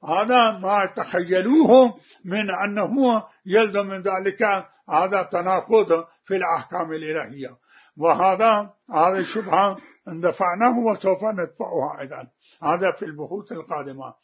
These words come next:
في بحث الأصول العملية. ول-، وخادمكم، هذا قلت هذه أدلة،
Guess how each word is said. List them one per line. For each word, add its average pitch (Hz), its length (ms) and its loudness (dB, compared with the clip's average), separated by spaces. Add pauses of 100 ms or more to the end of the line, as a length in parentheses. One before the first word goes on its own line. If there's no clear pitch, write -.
(200)
في 180 160 -6
بحث 175 300 -4
الأصول 170 920 -8
العملية. 135 640 -8 (560)
ول-، 156 460 -2
وخادمكم، 208 1000 2 (280)
هذا 185 260 2
قلت 233 340 -6
هذه 202 760 -2
أدلة، 185 560 -4